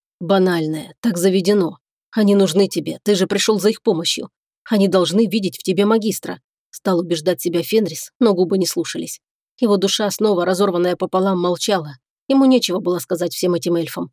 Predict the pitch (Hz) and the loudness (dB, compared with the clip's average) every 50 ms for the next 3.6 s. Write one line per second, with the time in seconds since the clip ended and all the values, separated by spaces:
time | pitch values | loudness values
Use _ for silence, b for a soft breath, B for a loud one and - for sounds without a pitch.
0 | _ _ _ _ _ - - 185 180 - 190 175 165 143 - - 170 208 - _ | _ _ _ _ _ -6 -4 -2 0 0 0 0 -2 -4 -6 -10 -10 -12 -14 _
1 | _ _ _ _ _ _ _ _ _ _ - 233 208 196 - 185 - - 190 180 | _ _ _ _ _ _ _ _ _ _ -2 0 0 2 0 -2 0 0 0 0
2 | 165 - 190 185 175 175 - - 180 180 175 160 170 175 170 165 131 - 220 220 | 0 0 0 0 0 0 0 0 0 0 2 2 0 0 -2 -2 -4 -4 -4 -4
3 | 202 - 190 170 - - 170 - - 160 170 190 | -4 -4 -6 -6 -6 -6 -8 -8 -12 -14 -14 -14